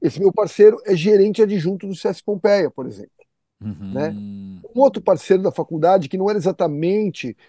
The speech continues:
Speaker 1: da, da nossa, mas ele também tava por ali, é o Edson Natali, que hoje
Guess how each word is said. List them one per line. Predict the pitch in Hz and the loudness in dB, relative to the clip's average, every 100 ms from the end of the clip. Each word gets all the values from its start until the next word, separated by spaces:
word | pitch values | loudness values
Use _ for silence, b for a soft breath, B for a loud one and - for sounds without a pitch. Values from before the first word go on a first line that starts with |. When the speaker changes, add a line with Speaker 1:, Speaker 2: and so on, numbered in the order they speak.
| _ | _
Speaker 1:
da, | 147 180 175 | 0 2 2
da | 165 165 | 2 2
nossa, | 147 147 147 190 185 135 | 2 -2 2 2 0 -4
mas | 123 | -8
ele | 139 | -10
também | - 147 175 | -6 -4 -2
tava | 180 151 | -2 -2
por | 135 147 | -2 -2
ali, | 139 214 | 2 2
é | |
o | 180 170 | 4 4
Edson | 165 196 208 | 2 -4 -6
Natali, | 208 208 208 185 135 | -6 -4 -2 -2 -4
que | - 139 | -10 -4
hoje | 151 170 175 | -2 -2 -6